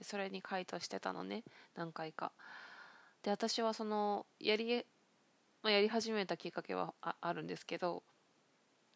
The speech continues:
インターネットの掲示板とか、まあ、Yahoo！のニュースのコメントもそうですけど、誹謗中傷が多かったり、言葉遣いが良くなかったりするじゃないですか。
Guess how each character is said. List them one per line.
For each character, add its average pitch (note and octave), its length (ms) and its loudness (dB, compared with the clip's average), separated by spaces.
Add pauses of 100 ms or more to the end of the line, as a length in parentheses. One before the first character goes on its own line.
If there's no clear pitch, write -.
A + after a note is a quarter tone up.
(160)
イ A3+ 140 -2
ン B3 100 -6
タ C4+ 160 8
ー C4+ 40 6
ネ C4+ 140 2
ッ C4 40 -6 (140)
ト G#3 120 2
の A#3+ 420 2
掲 G3 220 2
示 F#3 120 -4
板 F3+ 300 0
と F3+ 120 -6
か、 A#3 300 6
ま F#3+ 100 2
あ、 - 20 4
Yahoo！ F3+ 420 2
の F3 100 0
ニ F3 140 2
ュ A3+ 40 6
ー A3 40 4
ス - 120 -2
の D#3+ 80 -2
コ - 140 -10
メ G3+ 160 -2
ン A3+ 80 -6
ト A#3 80 -2
も A#3 100 -4
そ A#3 120 0
う G3+ 40 0
で F#3 100 0
す - 80 -10
け G3 120 -6
ど、 G3 320 2 (420)
誹 - 180 -2
謗 C#4 200 6
中 C#4 240 2
傷 C4+ 200 2
が B3+ 120 6
多 A#3+ 120 6
か F3+ 120 2
っ - 80 0
た F#3+ 100 2
り、 F#3 180 2
言 A3 220 -2
葉 A#3 120 0
遣 F3+ 260 0
い - 20 -4
が F#3 100 -2
良 F#3+ 100 0
く F#3 120 -4
な F3 120 -2
か - 100 -6
っ - 100 -6
た - 80 -4
り F3 120 -4
す - 160 -4
る E3+ 240 -2
じ E3+ 100 -6
ゃ E3 80 -4
な D#3+ 140 -4
い D#3+ 80 -6
で E3+ 120 -4
す - 100 -8
か。 E3 220 -6